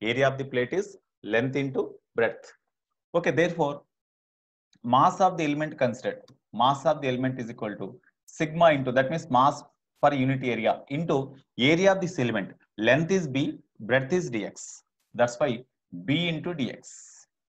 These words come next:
Okay, this is equal to sigma means M by L B into B into D X.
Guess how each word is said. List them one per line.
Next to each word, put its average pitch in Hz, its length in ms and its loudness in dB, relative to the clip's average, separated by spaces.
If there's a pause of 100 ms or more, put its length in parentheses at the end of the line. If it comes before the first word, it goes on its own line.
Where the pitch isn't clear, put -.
(1040)
Okay, 151 140 0
this 139 220 -2
is 170 120 -4
equal 165 200 -2
to 131 60 -8
sigma 156 400 0
means 165 460 -6
M 135 320 2
by 151 360 0
L 113 220 2
B 107 380 -8 (680)
into 131 280 0
B 127 360 0
into 147 260 -4
D 113 180 -4
X. - 320 -12